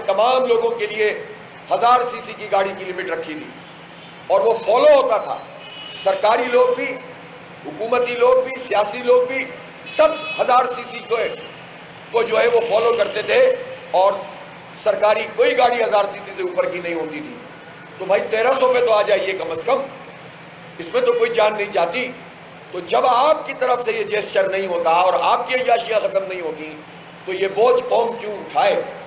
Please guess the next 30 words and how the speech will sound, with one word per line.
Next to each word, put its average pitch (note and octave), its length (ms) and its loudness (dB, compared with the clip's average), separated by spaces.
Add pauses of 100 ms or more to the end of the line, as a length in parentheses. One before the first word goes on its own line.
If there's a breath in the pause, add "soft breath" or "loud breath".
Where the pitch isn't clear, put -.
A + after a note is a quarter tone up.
(320)
اس D#3+ 180 -12
لیے G3+ 140 -2
ہمارا F#3 340 4 (140)
سیدھا G3 200 0
سیدھا F#3 220 -2
مطالبہ D#3+ 480 0
ہے E3+ 160 2
کہ E3+ 60 -6
یہ E3 80 -4 (140)
ساری D#3 240 -2
مراحت F3+ 340 2
ختم D3+ 240 -6
ہونی C3+ 200 -12
چاہیے۔ A#2 200 -10 (1120)
بجلی F3 260 -10
کی F3 180 -8
قیمت F#3 300 -4
کم G#3+ 100 2
ہونی G#3+ 220 0
چاہیے۔ G#3 560 0 (520)
آئی G3+ 260 2
پی G3+ 140 -10
پیز G#3+ 220 -10
میں A#3 280 2 (1300)
ایک D4 300 6
ایک B3+ 220 4
آئی A3 140 2 (100)
پی G#3 140 -10
پی G#3 160 -8
کا F3+ 320 2